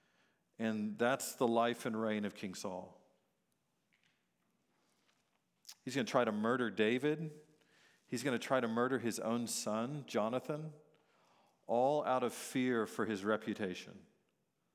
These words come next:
all out of fear for losing the throne.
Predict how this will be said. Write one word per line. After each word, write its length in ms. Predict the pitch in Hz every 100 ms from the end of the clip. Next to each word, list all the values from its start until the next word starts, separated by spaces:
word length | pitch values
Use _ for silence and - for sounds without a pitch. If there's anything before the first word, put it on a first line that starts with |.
| _ _ _ _ _ -
all 180 | 113
out 140 | 127 127
of 80 | 123
fear 720 | - 127 123 107 98 92 -
for 240 | - - 110
losing 380 | 107 110 110 98
the 80 |
throne. 460 | 95 104 98 92 85